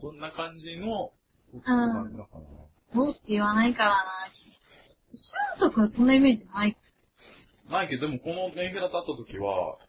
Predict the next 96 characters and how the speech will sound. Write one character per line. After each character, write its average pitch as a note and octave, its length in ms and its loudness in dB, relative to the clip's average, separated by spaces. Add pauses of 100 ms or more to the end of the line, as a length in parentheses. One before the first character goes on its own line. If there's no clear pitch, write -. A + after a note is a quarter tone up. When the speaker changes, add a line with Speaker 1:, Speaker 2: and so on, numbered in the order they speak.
Speaker 1:
ま G#2+ 80 -10
あ、 - 20 -10
普 - 140 -20
通 A#2+ 60 -10
に、 A#2 60 4
Speaker 2:
う A2+ 120 8
ん。 A2+ 140 0 (1500)
Speaker 1:
そ F#2 80 -18
の、 F2 140 -18 (260)
ま C3+ 100 -14
あ、 C3 40 -18 (480)
大 B2 140 0
学 A2+ 420 0
で B2 100 0
会 A#2+ 160 4
っ - 20 -6
た F#2+ 100 -6
ん - 20 -8
だ - 80 -10
け - 100 -8
ど、 A2 300 -6 (160)
普 - 100 -12
通 - 20 -10
に、 G2+ 120 -10
Speaker 2:
う B3+ 160 6
ん。 - 20 6
Speaker 1:
ま A3 60 4 (420)
あ、 - 60 -16
最 B2+ 140 0
初、 A#2+ 120 -14
初 C3+ 160 -4
め D#3 140 0
て G2+ 60 -6
の F#2+ 40 -10
初 A#2+ 160 -8
対 D#3 140 2
面 G#2+ 100 -4
だ F2+ 80 -10
か F2+ 120 -10
ら、 - 120 -6
「ど - 0 -
う D3 80 4
も」 A2 80 -2
み F2 60 -16
た F2+ 80 -10
い - 20 -12
な F2 100 -14 (400)
態 C3 120 -4
度 F2+ 100 -8
取 B2+ 160 -2
ら B2 60 -4
な - 60 -10
か - 80 -18
っ - 20 -14
た。 A#3 80 0
Speaker 2:
好 G#3+ 40 -8
き F3 280 -6
な G#3+ 160 6
い F#3 200 -8
ね。 C4+ 220 -2
Speaker 1:
で、 - 100 -6
ど D3+ 140 -4
ん - 20 -4
な F3 80 0
子 E3+ 60 -4
な F#3+ 120 2
の D3 60 -4
か C3+ 80 -2
な G#3 180 0
と E3 100 -10
思 - 20 -12
っ - 40 -14
て - 80 -12
喋 G2+ 160 -8
っ - 40 -14
て - 80 -20
て、 G2+ 120 -20
う G2 40 -16
ん、 G2 80 -20
う - 20 -20
ん、 - 20 -20 (600)
ず F#2+ 160 -18
っ - 80 -20
と G2+ 80 -20
聞 G#2 140 -20
い-、 F#2+ 100 -20
聞 F#2+ 180 -20
い - 40 -20
て F2 100 -18
て。 - 260 -20 (540)
Speaker 2:
う A#3+ 80 8
ん。 G#3+ 160 10
Speaker 1:
ず - 60 -14
っ - 20 -20
と - 80 -20 (160)
喋 G#2+ 40 -8